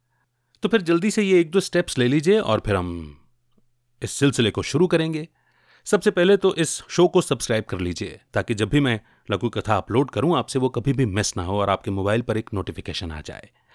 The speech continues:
साथ ही एक one stop point मैंने बनाया है communication का अपनी तरफ से, उसको ज्वाइन कर लीजिए। वो है एक Telegram group। हर प्रकार की information आपको मैं वहां post करता रहूंगा। और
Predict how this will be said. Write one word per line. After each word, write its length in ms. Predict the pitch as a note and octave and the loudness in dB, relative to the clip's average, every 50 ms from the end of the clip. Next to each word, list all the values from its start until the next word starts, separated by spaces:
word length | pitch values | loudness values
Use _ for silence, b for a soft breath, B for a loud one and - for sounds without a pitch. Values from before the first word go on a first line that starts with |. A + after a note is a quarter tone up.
| b b b b b b b b b b b | b b b b b b b b b b b
साथ 220 | - G#3 G#3 G3 | 2 2 2 4
ही 60 | A3+ | 0
एक 80 | A3 F3+ | 0 2
one 200 | D#3 F#3 G#3+ G#3+ | 2 4 4 4
stop 340 | G#3 - - G#3 G3+ - - | 2 4 2 2 2 2 0
point 240 | D#3+ E3+ F#3+ E3 | 2 2 2 2
मैंने 160 | D#3 E3 D#3 D3 | 2 0 0 2
बनाया 280 | C3 A#2+ A#2 A#2+ B2+ | 0 0 2 0 2
है 120 | C#3 D3+ D3 | 0 0 -2
communication 580 | - B2 A2 A2 A#2 G#2+ - B2+ - D#3 D3+ | -2 -2 -2 -2 -2 -2 -2 -2 0 -2 -2
का 120 | C3+ B2+ G#2+ | -2 -2 -6
अपनी 220 | G2+ - G#2+ G#2 | -4 -4 -6 -6
तरफ 220 | - G#2 G#2+ G#2 | -4 -6 -6 -6
से, 140 | - - D3+ | -6 -6 -4
उसको 240 | C#3+ - - - C3+ | -4 -4 -4 -6 -2
ज्वाइन 220 | A2+ A#2 A#2 B2 | -2 -2 -2 -2
कर 140 | A#2+ - A#2 | -2 -4 -2
लीजिए। 360 | A2+ B2 A#2+ A#2 D3 E3+ F#3+ b b b b b b b b C#3+ | -2 -2 0 2 2 0 0 b b b b b b b b 0
वो 60 | D#3+ | 2
है 120 | D3 D#3+ | 4 4
एक 120 | E3+ E3 _ - | 0 0 _ 0
Telegram 420 | B2+ A2 A2+ A2 G2 F#2 F2 E2+ E2+ | 2 2 4 2 0 -2 -4 -4 -4
group। 260 | F2+ F#2+ F2 - _ _ _ _ _ _ _ _ _ _ _ _ _ _ _ _ _ _ _ _ _ _ - | -4 -6 -6 -8 _ _ _ _ _ _ _ _ _ _ _ _ _ _ _ _ _ _ _ _ _ _ 0
हर 120 | - F3 | 0 2
प्रकार 300 | - E3+ D3 D3+ D3+ D3 | 2 0 2 2 2 0
की 120 | C#3+ - C#3 | 0 -2 -4
information 440 | B2 A2 B2 B2 B2 - - C#3+ B2 | -2 -2 -2 -2 -2 -2 -2 -2 -2
आपको 240 | A2 - - B2 | -2 -4 -4 -6
मैं 100 | B2+ C#3+ | -6 -4
वहां 260 | D3 B2+ G#2+ D3 F#3 F#3+ - _ | -4 -2 0 0 -2 -2 -4 _
post 260 | - G2+ G2 - - | -2 -2 -2 -2 -8
करता 220 | F#2+ F2+ - F#2+ F2+ | -8 -8 -6 -4 -4
रहूंगा। 460 | F2 E2 E2+ F2+ - F2+ F2+ - _ _ _ _ _ _ _ _ _ _ _ _ - | -4 -6 -8 -10 -12 -14 -16 -16 _ _ _ _ _ _ _ _ _ _ _ _ -6
और 220 | F#2 F2+ E2 E2 | -6 -6 -6 -8